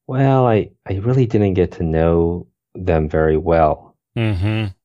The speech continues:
Speaker 1: You know, and I guess part of it is this idea that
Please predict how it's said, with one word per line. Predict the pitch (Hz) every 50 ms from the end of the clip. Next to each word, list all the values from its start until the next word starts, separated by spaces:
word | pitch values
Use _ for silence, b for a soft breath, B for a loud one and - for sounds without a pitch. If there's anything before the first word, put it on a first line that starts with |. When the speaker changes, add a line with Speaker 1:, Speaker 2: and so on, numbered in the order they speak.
| _ _
Speaker 1:
You | - 87
know, | 82 82 80 80 80 82 87 -
and | - 90 87 85 85 85 85 85 82 87 - _ _ _ - 82 80 - 50 -
I | - 101
guess | 95 110 117 117
part | - - - - - 107 110
of | 104 90 92
it | 90 82 82
is | 80 82 82 80 78 - -
this | - 82 78 - - -
idea | 85 85 82 87 82 82
that | 82 82 80 80 80 -